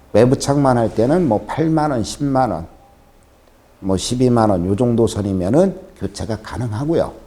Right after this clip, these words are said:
전체 다 한다고 해도 만 십몇만 원에서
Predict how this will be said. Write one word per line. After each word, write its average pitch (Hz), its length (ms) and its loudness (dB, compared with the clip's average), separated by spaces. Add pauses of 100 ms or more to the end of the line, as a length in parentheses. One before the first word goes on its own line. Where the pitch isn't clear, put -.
(640)
전체 156 480 4
다 113 220 0
한다고 131 380 4
해도 147 500 2 (460)
만 107 480 -2 (580)
십몇만 120 680 2
원에서 135 720 2